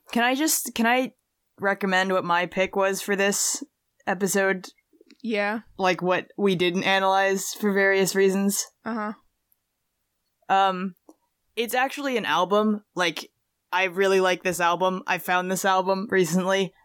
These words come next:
Speaker 1: but it's, um, Janelle Monáe's Dirty Computer. And it's very sexual and political, but it's very good. <laughs>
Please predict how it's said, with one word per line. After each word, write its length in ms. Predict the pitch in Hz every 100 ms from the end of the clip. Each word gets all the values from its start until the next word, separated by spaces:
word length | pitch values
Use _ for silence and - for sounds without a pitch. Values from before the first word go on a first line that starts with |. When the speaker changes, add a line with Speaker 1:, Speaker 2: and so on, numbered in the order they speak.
| _
Speaker 1:
but 240 | 185 170 - _ _ -
it's, 340 | 185 - - -
um, 460 | 180 175 156 156 - _ _ _ _ - 175
Janelle 300 | 180 185 190
Monáe's 400 | 185 180 175 160
Dirty 260 | 165 170 165
Computer. 600 | 165 151 165 180 190 - _ _ _ _ _ _ _ -
And 140 | 190
it's 260 | 185 - - _ _ _ _ _ _ -
very 760 | 165 202 254 247 214 170 160 _ _ _ _ _ _ _ _ -
sexual 480 | - 196 - 190 175
and 120 | 170
political, 520 | 170 165 160 139 143
but 140 | 214 220
it's 160 | 214
very 280 | 220 247 233
good. 440 | 226 214 147 196
<laughs> 60 | _